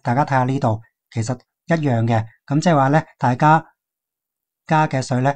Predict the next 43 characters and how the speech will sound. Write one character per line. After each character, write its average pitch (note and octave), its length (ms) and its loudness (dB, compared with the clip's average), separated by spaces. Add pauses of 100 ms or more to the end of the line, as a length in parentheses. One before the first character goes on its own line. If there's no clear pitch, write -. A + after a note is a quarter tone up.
係 B2 160 -2
相 C#3+ 280 0
等 B2 220 0
嘅， A#2 220 -2 (1160)
但 D#3 140 4
係 D#3+ 120 4
唯 C#3+ 120 2
一 F3 60 4
唔 D3 260 2
同 B2 260 0
嘅 D3 220 0
係 C3+ 160 0
呢， F3 120 6 (320)
希 G3+ 80 0
望 F3+ 140 4
同 B2+ 120 0
學 B2+ 60 2
仲 C3 160 -2
記 C3 140 0
得 D3 140 4
啦， C3+ 200 0 (380)
需 G3 120 -4
求 G3+ 160 -2
線 B2 260 0
下 B2 240 0
邊 C3 180 0
嘅 C#3 40 0
部 B2 180 -2
分 A#2+ 180 -2
呢， D#3+ 160 2 (2000)
彈 B2+ 180 0
性 C#3 160 -4
係 A#2+ 140 -2
低 C3+ 340 -2
嘅， A2 160 -6 (2500)
所 F3+ 200 0
以 F#3 100 2
你 E3 60 0
變， E3 420 0 (240)
你 D3 120 -2
見 D#3 240 2
到 D3 160 0
呢， F3 120 4